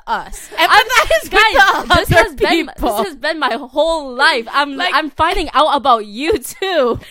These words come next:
Speaker 1: Like, I think I've controlled, like, three dreams in my life, probably. And I don't even remember them. Like, I have a recurring dream of, like, being chased. I used to have this crazy phobia of being kidnapped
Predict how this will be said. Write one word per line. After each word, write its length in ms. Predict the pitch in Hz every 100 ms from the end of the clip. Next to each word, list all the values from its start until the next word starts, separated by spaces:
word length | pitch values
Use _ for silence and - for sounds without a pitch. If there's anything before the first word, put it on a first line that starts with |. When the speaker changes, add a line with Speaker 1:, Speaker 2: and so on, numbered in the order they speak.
| - -
Speaker 1:
Like, 180 | 359 -
I 160 | 294 311
think 220 | 480 453
I've 200 | 285 392
controlled, 440 | 381 311 311 294 277
like, 360 | 269 233 202 _ _ _ _ _ _ _ _ _ _ _ _
three 580 | - 285 285 311 311 320
dreams 560 | 247 226 240 233 226 190
in 160 | 214
my 160 | 208 190
life, 420 | 175 165 123 156
probably. 760 | - 156 147 - 98 53 50 _ _
And 100 | 269
I 80 | 277
don't 240 | 247 277
even 180 | 294 277
remember 380 | 269 220 214 190
them. 240 | 151 - - _ _
Like, 180 | 285 - _ _ -
I 160 | 240 320
have 220 | 415 392
a 60 |
recurring 540 | 381 330 - 294 302 269
dream 320 | 214 247 240
of, 100 | 214
like, 320 | 208 185 - - _ _ _ _ _
being 440 | 165 226 220 208 196
chased. 380 | - 196 180 -
I 60 | 220
used 160 | 240
to 60 | 277
have 60 |
this 120 | 214 -
crazy 500 | - 208 202 185 190
phobia 380 | 190 180 180
of 100 | 165
being 260 | 170 175 165
kidnapped 640 | - 160 156 110 285 -